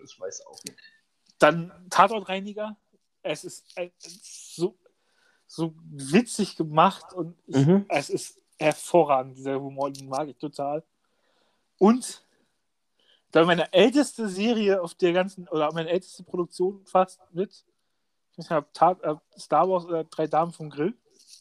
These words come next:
Speaker 1: Ja, Drei Damen vom Grill,
Speaker 2: Es ist
Speaker 1: genial.
Speaker 2: dieser Westberliner Luca Loriot, äh, ist, ist herrlich. Ich
Speaker 1: Ja.
Speaker 2: liebe,
Speaker 1: Äh,
Speaker 2: äh,
Speaker 1: ich,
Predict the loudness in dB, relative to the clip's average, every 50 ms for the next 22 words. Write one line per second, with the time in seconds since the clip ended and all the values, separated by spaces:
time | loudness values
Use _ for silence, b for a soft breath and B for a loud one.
0 | _ B B B B B B B B B B B B B -14 -6 -4 -4 -2 -2
1 | -2 -4 -4 -4 -2 -2 -4 -4 -4 -2 -2 -2 -2 0 0 0 0 2 4 6
2 | 6 6 6 4 2 0 0 0 0 0 0 0 -2 -4 -6 0 4 4 4 6
3 | 4 2 0 -2 -2 0 2 4 2 2 0 -2 -6 -8 -8 -6 -6 -6 -6 -6
4 | -8 -10 -8 -8 -6 -6 -6 -6 -8 -12 -18 -20 -20 -8 -4 -2 -2 0 -2 -2
5 | -6 -8 -10 -12 -12 -10 -10 -10 -10 -2 0 0 0 0 -2 -6 -10 -14 -20 _
6 | b b b b b b b b b b b b _ -2 0 0 0 -2 -6 -6
7 | -2 0 2 2 0 2 4 6 6 6 4 4 2 0 0 -2 -6